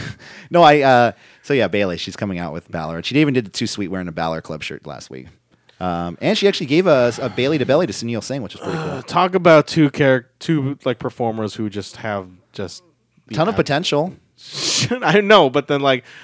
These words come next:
Speaker 2: as perform-, as solo performers, like, just, just super lost in the shuffle.
Speaker 1: Oh, absolutely.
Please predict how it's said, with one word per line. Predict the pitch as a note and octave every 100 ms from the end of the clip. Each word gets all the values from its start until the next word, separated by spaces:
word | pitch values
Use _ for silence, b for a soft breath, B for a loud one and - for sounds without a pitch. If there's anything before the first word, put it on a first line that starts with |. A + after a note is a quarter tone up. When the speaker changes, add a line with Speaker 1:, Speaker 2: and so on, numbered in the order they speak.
| B B B
Speaker 2:
as | C#3 C3
perform-, | D#3 - C3+ C3+ C3+
as | C3
solo | - B2+ B2 B2
performers, | A#2+ G#2+ A2 G#2+ G#2 G2
like, | G2+ G2 -
just, | G2 - - _ -
just | A#2+ - -
super | - F3 C#3 G#2
lost | F2+ F#2+ F2+ - G2
in |
the | F#2
shuffle. | F#2 G2+ F#2 G2 G2
Speaker 1:
Oh, | F2
absolutely. | - F#2 D#2